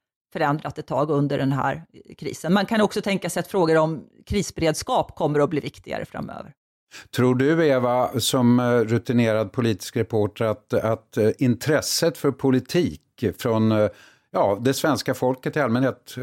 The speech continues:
Speaker 2: kommer att öka efter det här? Eller tror du man blir less på allting? Eller vad, vad tror du?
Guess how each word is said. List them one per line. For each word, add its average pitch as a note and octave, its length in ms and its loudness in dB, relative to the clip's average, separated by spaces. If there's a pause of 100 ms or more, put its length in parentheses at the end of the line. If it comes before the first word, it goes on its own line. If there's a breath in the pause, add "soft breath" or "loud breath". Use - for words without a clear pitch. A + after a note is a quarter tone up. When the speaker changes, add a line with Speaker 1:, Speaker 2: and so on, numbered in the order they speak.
(100)
Speaker 2:
kommer A#2+ 180 -2
att A#2 180 -2
öka B2+ 500 -2
efter - 260 -6
det B2+ 80 -2
här? D#2+ 160 0
Eller G2 360 2 (340)
tror A2+ 100 0
du A2 60 2
man A2+ 180 0
blir A#2 260 2
less A#2 400 -2
på - 160 -4
allting? D#2+ 380 -4
Eller F2+ 140 -4
vad, A2 140 -8 (260)
vad A2+ 120 -6
tror D3 140 -8
du? C#3+ 120 -8